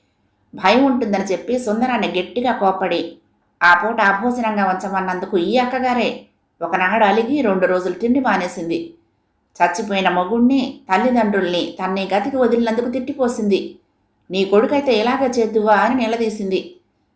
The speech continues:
ఇంత అవమానం జరిగాక ఇక ఎక్కడుంటానా అని మూటాముల్లే సర్దుకుని,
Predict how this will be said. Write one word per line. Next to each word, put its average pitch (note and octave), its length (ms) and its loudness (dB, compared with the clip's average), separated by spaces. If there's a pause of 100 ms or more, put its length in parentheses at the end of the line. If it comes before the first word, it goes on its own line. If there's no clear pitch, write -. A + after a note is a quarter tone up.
(200)
ఇంత G3 240 0
అవమానం B3 460 4
జరిగాక A#3+ 340 0
ఇక G#3 100 -2
ఎక్కడుంటానా A#3 680 0
అని G3+ 480 -2
మూటాముల్లే A3 580 2
సర్దుకుని, F#3+ 680 -6